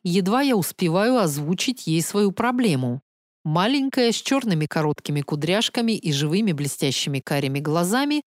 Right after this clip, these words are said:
она нравится мне с первого взгляда.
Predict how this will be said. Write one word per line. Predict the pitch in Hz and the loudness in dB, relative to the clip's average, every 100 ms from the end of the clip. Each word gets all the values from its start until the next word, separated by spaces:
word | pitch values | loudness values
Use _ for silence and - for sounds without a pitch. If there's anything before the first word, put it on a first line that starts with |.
| _ - | _ -6
она | 185 185 208 285 | -2 0 0 0
нравится | 294 220 214 262 - 285 | 0 0 0 -2 -4 -4
мне | 262 180 | 0 0
с | 196 | -2
первого | - 185 175 190 220 240 | -2 -2 0 0 0 -2
взгляда. | - 226 165 127 135 | -2 0 2 0 -2